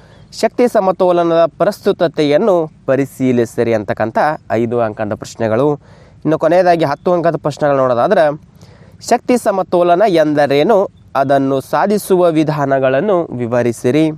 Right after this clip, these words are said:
ಎರಡು, ಶಕ್ತಿ ಸಮತೋಲನದ ಸ್ವರೂಪ ಮತ್ತು ಪ್ರಸ್ತುತತೆಯನ್ನು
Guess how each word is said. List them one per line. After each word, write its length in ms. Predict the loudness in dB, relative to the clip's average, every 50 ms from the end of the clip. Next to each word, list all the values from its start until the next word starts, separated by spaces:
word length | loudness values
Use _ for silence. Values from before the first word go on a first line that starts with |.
| -10 -20 -20 -20 _ -12 -4 0
ಎರಡು, 380 | 0 2 2 2 0 0 -2 -6 -14 -20 -20 -20 -20 -20 -20 -10
ಶಕ್ತಿ 360 | -4 -4 -4 -2 0 0 0
ಸಮತೋಲನದ 840 | 0 0 0 -2 -2 -2 0 0 2 2 2 2 2 2 2 2 0
ಸ್ವರೂಪ 480 | 0 0 0 0 2 0 0 0 0
ಮತ್ತು 440 | 0 2 0 0 0 2 2 2 2
ಪ್ರಸ್ತುತತೆಯನ್ನು 1120 | 0 _ -2 -2 -2 -2 -4 -6 -6 -2 -2 -2 -2 0 2 2 2 2 2 2 0 0